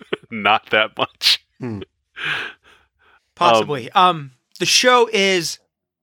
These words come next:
Speaker 3: batshit crazy to the point where you can't believe it's all real, but I guess for the most part, it's pretty much real.
Speaker 1: Yeah, it's, it's definitely got its normal,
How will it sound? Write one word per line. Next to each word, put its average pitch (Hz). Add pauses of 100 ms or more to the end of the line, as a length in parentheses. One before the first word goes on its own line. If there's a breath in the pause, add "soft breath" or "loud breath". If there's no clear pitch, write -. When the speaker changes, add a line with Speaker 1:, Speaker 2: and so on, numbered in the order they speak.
(600)
Speaker 3:
batshit -
crazy 123 (1160)
to -
the 165
point 202
where 185
you 151
can't 202
believe 156
it's 143
all 135
real, 139
but 123
I 127
guess 147
for -
the 147
most 165
part, 123
it's 117
pretty 151
much 131
real. 127 (640)
Speaker 1:
Yeah, 135 (180)
it's, -
it's 147
definitely 151
got 127
its -
normal, 107